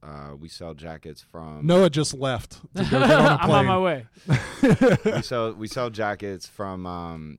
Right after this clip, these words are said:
Speaker 1: you've been there to Hermano store, Errol fifty-five in
Speaker 2: Errol
Speaker 1: Milan.
Speaker 2: fifty-five.
Speaker 3: Yeah, yeah.
Speaker 2: I just ordered up a new suit. Shout, shout out Simon
Speaker 1: Yes,
Speaker 2: Golby.
Speaker 1: shout out Simon Golby. Big shout out Simon Golby. And, uh, shout out to Hermano.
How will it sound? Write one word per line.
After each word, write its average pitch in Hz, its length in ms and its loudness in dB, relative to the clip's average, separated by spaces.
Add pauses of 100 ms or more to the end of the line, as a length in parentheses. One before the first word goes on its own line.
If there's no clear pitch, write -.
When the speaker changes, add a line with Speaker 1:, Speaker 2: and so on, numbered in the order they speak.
(100)
Speaker 1:
you've 160 180 -10
been 90 140 -10
there 80 180 -10
to 82 480 -12
Hermano 92 400 -10
store, 82 300 -12
Errol 87 220 -8
fifty-five 82 600 -12
in 113 60 -8
Speaker 2:
Errol 113 200 -4
Speaker 1:
Milan. 120 160 -8
Speaker 2:
fifty-five. 117 500 -8
Speaker 3:
Yeah, 120 40 -16
yeah. 120 200 -16
Speaker 2:
I 117 40 -14
just 131 240 -6
ordered 131 300 -4
up 127 140 -6
a - 20 -8
new 120 180 -6
suit. 123 300 -8
Shout, 120 320 -8
shout 120 180 -6
out 120 280 -6 (320)
Simon 110 260 -8
Speaker 1:
Yes, 113 120 -8
Speaker 2:
Golby. 117 380 -4
Speaker 1:
shout 95 280 -6
out 95 200 -4
Simon 95 320 -8
Golby. 90 680 -6 (360)
Big 107 180 -6
shout 80 240 -8
out 76 140 -8
Simon 76 320 -12
Golby. 73 580 -10
And, 80 500 -10
uh, 76 520 -10 (140)
shout 85 300 -10
out 80 120 -10
to 85 100 -14
Hermano. 78 580 -12